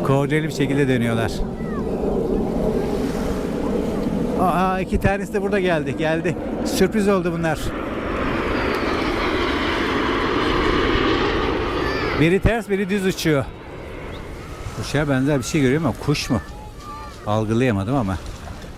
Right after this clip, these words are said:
Yaklaşırsa algılayacağız. Ses de gelmiyor ki. Yani ses var ama her yerde var. Jet sesi.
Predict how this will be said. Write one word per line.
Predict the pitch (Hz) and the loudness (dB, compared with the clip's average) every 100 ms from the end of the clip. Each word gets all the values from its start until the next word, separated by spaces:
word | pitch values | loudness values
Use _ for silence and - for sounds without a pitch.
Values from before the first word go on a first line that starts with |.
| - - - - - - - | -14 -12 -12 -14 -14 -10 -2
Yaklaşırsa | 113 - 120 - 104 135 | -2 0 -2 -2 -2 0
algılayacağız. | 120 117 117 110 104 - - - - - - - - - - - - - - | 0 2 2 2 0 -2 -10 -12 -12 -12 -12 -12 -12 -12 -12 -14 -14 -14 -12
Ses | - 120 113 | -2 0 2
de | 120 | 2
gelmiyor | 110 113 110 151 120 | 2 2 2 2 0
ki. | 107 90 - - - - - - - - - - - - - - - - - | -2 -4 -8 -14 -12 -10 -10 -12 -12 -12 -12 -12 -12 -14 -14 -14 -16 -14 -6
Yani | 107 107 - - | -4 -2 -4 0
ses | 139 131 - - 135 | 2 2 -2 -2 2
var | 135 98 | 2 2
ama | 117 175 | 0 4
her | 151 139 | 4 4
yerde | 120 110 | 4 2
var. | 107 110 - - - - - - - - - - - - 107 | 0 -4 -8 -14 -14 -12 -10 -10 -10 -12 -12 -12 -10 -4 0
Jet | 117 | 0
sesi. | - 117 - 160 | 0 -2 0 -2